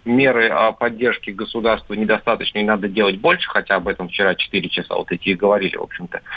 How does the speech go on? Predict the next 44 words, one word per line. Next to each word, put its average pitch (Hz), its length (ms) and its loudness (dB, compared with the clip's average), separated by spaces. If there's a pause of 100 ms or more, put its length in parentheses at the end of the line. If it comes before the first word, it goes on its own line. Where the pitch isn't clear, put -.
(200)
у 104 80 0
президента 101 720 2 (400)
по 110 100 0
телевизору, 92 720 2
м, 101 240 2
министры. 95 500 0 (340)
Вот. 117 300 2
И 135 320 2
вот 156 220 0
эта 143 280 2
развилка, 143 720 2
ее 113 360 0
предстоит 147 600 -2
пройти 135 300 0
не 143 120 -2
только 208 260 2
России, 117 440 -2
но, 113 280 -4
собственно 131 300 -4
говоря, 123 180 4
и 120 40 0
всему 127 320 0
остальному 139 500 2
миру. 156 280 2
И 92 60 -2
говорят, 113 300 2
что - 120 -16
Китай 110 400 0
не 135 160 2
победил 160 460 2
эпидемию, 101 480 -8
да, 135 140 4
а 123 40 2
решил, 120 320 -4
что - 180 -18
надо 120 220 2
спасать 113 400 0
свою 104 160 0
экономику, 127 640 2
и 95 460 -2
пришел 101 400 -2
к - 80 -8
выводу, 135 300 2
что, - 260 -2